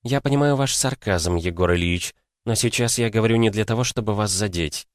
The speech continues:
Я говорю про общественное мнение, о том, как им можно манипулировать и вводить его в заблуждение. Общество — толпу, но не вас. Вы же сразу определили, что на фотографии я,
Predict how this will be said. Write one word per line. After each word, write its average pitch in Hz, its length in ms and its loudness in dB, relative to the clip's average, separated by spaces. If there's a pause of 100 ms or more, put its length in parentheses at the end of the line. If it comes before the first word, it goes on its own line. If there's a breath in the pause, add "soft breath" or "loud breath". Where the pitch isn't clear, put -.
(180)
Я 104 140 -4
говорю 107 260 0
про 101 160 0
общественное 98 640 -2
мнение, 85 460 -2 (260)
о 127 100 -4
том, 151 260 2
как 156 240 -2
им 139 80 4
можно 127 380 2
манипулировать 117 920 0
и 123 80 -2
вводить 104 540 -4
его 104 260 0
в 98 60 -2
заблуждение. 107 800 -2 (320)
Общество — 127 560 -4
толпу, 120 560 -2 (320)
но 117 100 0
не 120 120 2
вас. 87 320 -2 (400)
Вы 104 160 -4
же 98 120 0
сразу 135 380 0
определили, 95 560 0
что 95 260 -2
на 90 100 0
фотографии 95 580 -2
я, 95 220 0